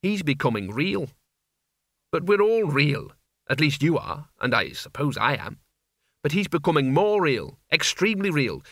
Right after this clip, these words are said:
nearly as real as death. And you don't get much realer. Not much realer at all." "Are you sure?" said Albert suspiciously. "Of course," said Isabel.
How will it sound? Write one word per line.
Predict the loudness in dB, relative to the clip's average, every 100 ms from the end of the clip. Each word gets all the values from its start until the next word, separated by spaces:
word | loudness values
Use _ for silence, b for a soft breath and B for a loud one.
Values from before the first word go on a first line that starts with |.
| B
nearly | 4 4 4
as | 2 2
real | 2 2
as | 2
death. | 0 -2 -16 _ _ _ _ -4
And | 0
you |
don't | 2 0
get | 0 0
much | 0 0
realer. | 0 0 0 -4 -8 _ _ _ _ _ _ -4
Not | -2
much | -2 -4 -2
realer | 0 2 0
at | 0 -2
all." | -2 -2 -6 -14 _ _ _ _ _ _ _ _ _ _ _ _ _ _ _ _ _ _ _ _ _ _ _ _ _ _ _ _ _ _ _ _ _ _ _ 2
"Are | 4 4 2
you | 0 0 -2
sure?" | -2 -4 -4 -4 -2 -4 -6 -12 _ _
said | -6 -4
Albert | -2 -4 -8 -10
suspiciously. | -12 -8 -6 -8 -8 -10 -12 _ _ _ -12
"Of | -4
course," | 2 2 0 -12 -14
said | -4 -2
Isabel. | 0 0 0